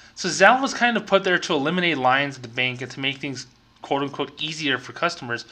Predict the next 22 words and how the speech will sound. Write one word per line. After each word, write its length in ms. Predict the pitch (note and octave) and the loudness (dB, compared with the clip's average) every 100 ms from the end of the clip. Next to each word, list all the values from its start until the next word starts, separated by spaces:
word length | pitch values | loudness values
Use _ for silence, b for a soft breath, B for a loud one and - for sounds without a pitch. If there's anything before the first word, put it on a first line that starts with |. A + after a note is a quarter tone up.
| B B B | B B B
But 80 | D#3+ | 2
what 160 | E3 G3+ | 4 4
it's 140 | C#3+ | 2
done 220 | E3 F#3+ | 2 2
is 120 | D3+ | 0
it 80 | C#3+ | -4
spawned 380 | - - D#3+ F#3+ | -8 2 2 4
this 140 | F3 | 0
whole 120 | F3 E3 | -2 -2
subculture 800 | - - G3 F#3 D#3+ D#3 B2 | 0 2 2 2 0 0 -4
of 80 | A#2 | -6
fraud. 540 | - - D3 E3 B2 - B B B - | -10 0 4 4 0 -12 B B B -2
There 100 | B3 | 0
was 80 | |
a 60 | A#3 | 0
gigantic 760 | - D3+ C3+ - F3+ G#3+ F#3+ - | 2 2 0 2 4 4 2 0
New 80 | |
York 300 | D#3+ E3 D#3+ | -2 0 -2
Times 320 | E3 D#3 D3 C3+ | 2 4 4 2
article 420 | C3 C3 C3+ B2+ | 2 0 -4 -4
about 380 | A#2+ A#2 A#2+ A#2+ | 2 4 4 -2
Zelle 400 | A#2+ A2+ A2 | 0 0 0